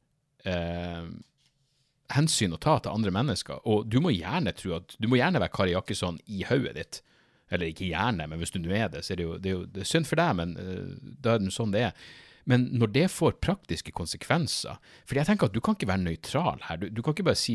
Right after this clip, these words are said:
at, «Nei, men jeg, jeg tror ikke det viruset er så ille, så, så jeg, da», nei, du, enten overholder du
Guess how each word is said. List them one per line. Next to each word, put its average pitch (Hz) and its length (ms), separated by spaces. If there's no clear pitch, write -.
at, - 80
«Nei, 107 160
men 104 140
jeg, 110 160
jeg 107 160
tror 110 100
ikke 90 140
det 87 100
viruset 90 300
er 85 100
så 65 80
ille, 76 300
så, 82 180
så 87 160
jeg, 85 320
da», 87 140
nei, 180 160
du, 127 140
enten 180 320
overholder 98 680
du - 20